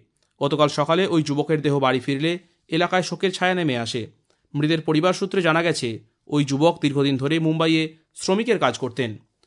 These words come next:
প্রবাদ প্রতিম চলচ্চিত্রকার ঋত্বিক কুমার ঘটকের জন্মশতবার্ষিকীর সূচনা হয়েছে। বর্তমান বাংলাদেশের রাজশাহীতে আজকের দিনেই তিনি জন্মগ্রহণ করেন।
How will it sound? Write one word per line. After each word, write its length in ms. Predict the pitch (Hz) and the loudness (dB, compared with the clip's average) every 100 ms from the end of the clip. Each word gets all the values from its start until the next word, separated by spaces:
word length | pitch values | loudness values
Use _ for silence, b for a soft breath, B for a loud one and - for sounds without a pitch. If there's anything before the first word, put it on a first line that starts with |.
| _ _ _ _ _ | _ _ _ _ _
প্রবাদ 260 | 160 202 | 2 2
প্রতিম 260 | 208 240 254 | 2 -2 0
চলচ্চিত্রকার 840 | 202 185 190 208 226 214 233 247 165 | 4 2 2 -4 -2 0 0 0 -2
ঋত্বিক 240 | 156 202 | -2 -4
কুমার 220 | 202 202 | 0 0
ঘটকের 320 | 160 165 190 | 2 0 0
জন্মশতবার্ষিকীর 840 | 180 156 160 175 175 170 160 170 196 | 2 0 -2 -4 0 0 -2 -4 -4
সূচনা 300 | 196 165 123 | -2 -2 0
হয়েছে। 420 | 127 120 139 107 _ _ _ _ | -2 0 -2 -2 _ _ _ _
বর্তমান 340 | 139 139 156 147 | 0 2 0 2
বাংলাদেশের 460 | 139 143 147 165 | 0 0 -2 0
রাজশাহীতে 500 | 139 127 147 147 175 | -2 -2 -4 -2 0
আজকের 340 | 147 139 165 156 | 0 0 -2 0
দিনেই 220 | 165 170 | 0 0
তিনি 160 | 180 | -2
জন্মগ্রহণ 480 | 170 170 185 160 131 | -2 0 -2 -2 -2
করেন। 300 | 120 127 113 | -2 -2 -2